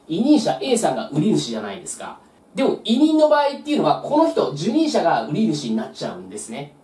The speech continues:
で、そして、このビーシー間でこう、売買契約を締結した場合、Bさんは、まあ、売り主なので、代金請求権を持ちます。「代金くださいよ」って請求できますよね。で、一方で、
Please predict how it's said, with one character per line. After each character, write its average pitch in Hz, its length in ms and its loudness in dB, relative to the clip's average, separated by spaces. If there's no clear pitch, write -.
で、 196 80 -4
そ 262 180 0
し - 180 -8
て、 339 240 2
こ 247 120 -4
の 247 160 2
ビ 302 240 2
ー - 20 2
シ 320 280 0
ー - 20 -4
間 160 160 2
で 139 100 -4
こ 127 160 -2
う、 - 40 -2
売 175 260 4
買 175 260 0
契 170 140 0
約 208 260 2
を - 120 0
締 170 260 0
結 156 240 -2
し - 100 -10
た 147 120 0
場 143 240 4
合、 139 80 -8
B 311 320 2
さ - 220 0
ん 117 80 -8
は、 - 260 0
ま - 140 0
あ、 - 40 -8
売 170 100 -2
り 247 100 2
主 220 220 -4
な 107 120 -6
の 101 80 -12
で、 120 380 -6
代 302 300 2
金 294 200 -4
請 285 280 -4
求 254 180 -6
権 165 200 0
を - 40 -2
持 - 160 -6
ち - 100 -12
ま - 100 -6
す。 - 240 -12
「代 - 260 0
金 113 220 -10
く 147 100 -8
だ 143 160 0
さ - 160 -2
い 110 80 -4
よ」 120 80 -2
っ 113 40 -8
て - 80 -16
請 160 240 -2
求 151 120 2
で 135 80 -2
き 123 80 -8
ま 117 80 -4
す - 120 -12
よ - 60 -14
ね。 - 260 -8
で、 220 80 4
一 226 460 -2
方 240 260 2
で、 202 400 0